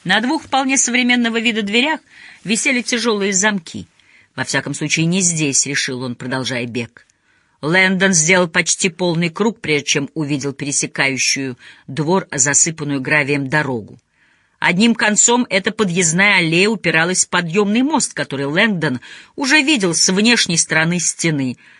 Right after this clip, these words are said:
а другой ее конец исчезал в чреве крепости. Дорога уходила в своего рода тоннель, зияющую темную пасть цитадели. Иль Траффоро. Лэндону приходилось читать о проходящих внутри крепостей —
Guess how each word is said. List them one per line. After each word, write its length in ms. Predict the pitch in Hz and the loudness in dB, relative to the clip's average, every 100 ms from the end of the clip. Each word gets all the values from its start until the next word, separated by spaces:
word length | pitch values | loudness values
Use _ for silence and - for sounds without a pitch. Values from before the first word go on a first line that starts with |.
| _ _ | _ _
а 140 | - 180 | 0 2
другой 460 | 180 214 208 285 | 2 2 2 2
ее 140 | 185 143 | 2 0
конец 460 | - 135 127 - 139 | -2 -2 -2 -4 -2
исчезал 480 | - 147 135 170 | 0 0 0 0
в 120 | 160 - | -2 -4
чреве 380 | - 156 147 | -2 0 -2
крепости. 720 | 123 120 117 - - - - - _ _ _ _ - | -4 -6 -8 -6 -4 -2 -4 -8 _ _ _ _ -12
Дорога 420 | 143 160 175 180 | 0 2 2 2
уходила 460 | 185 170 165 170 170 | 2 2 0 2 4
в 60 | |
своего 360 | - 165 160 156 | 4 4 2 2
рода 220 | 160 156 | 2 0
тоннель, 640 | 156 160 151 143 131 104 - - - - | -2 -2 -2 -2 -4 -6 -14 -20 -20 -18
зияющую 760 | - 117 156 151 143 - - 139 | -6 0 2 2 2 0 0 -2
темную 460 | - 143 127 135 135 | -2 -2 -2 -4 -6
пасть 640 | - 143 117 - - - - | -2 -2 0 -2 -2 -10 -8
цитадели. 760 | - 123 117 117 127 110 110 _ _ _ _ _ _ | -8 -6 -8 -6 -6 -8 -12 _ _ _ _ _ _
Иль 320 | 170 175 160 _ _ _ | -2 -2 -2 _ _ _
Траффоро. 840 | 175 160 185 - - - 120 110 - _ _ _ _ _ _ _ _ - | -6 0 0 0 -16 -12 -10 -10 -14 _ _ _ _ _ _ _ _ -10
Лэндону 640 | 135 160 190 214 254 285 | -2 2 2 2 2 2
приходилось 640 | 247 302 311 220 180 240 | 0 0 0 2 2 2
читать 460 | - 320 - 170 - | 0 -2 0 0 0
о 60 | 127 | -6
проходящих 720 | - - 139 135 - 135 - | -8 -4 -2 -2 -2 -4 -6
внутри 300 | 135 123 131 | -10 -8 -10
крепостей — 680 | - 123 131 - - 120 | -10 -8 -2 -2 -2 -8